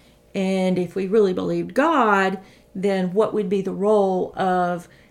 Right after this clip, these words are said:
the civil government in our life? Any direction,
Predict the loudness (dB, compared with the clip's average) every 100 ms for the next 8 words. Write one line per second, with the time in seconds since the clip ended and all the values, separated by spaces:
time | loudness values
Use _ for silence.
0 | _ -6 -4 -2 -4 -2 -2 -2 -2 0
1 | 2 2 0 -2 -6 -8 -6 -4 -4 -4
2 | -6 -4 0 0 2 2 2 0 -2 -6
3 | -4 -6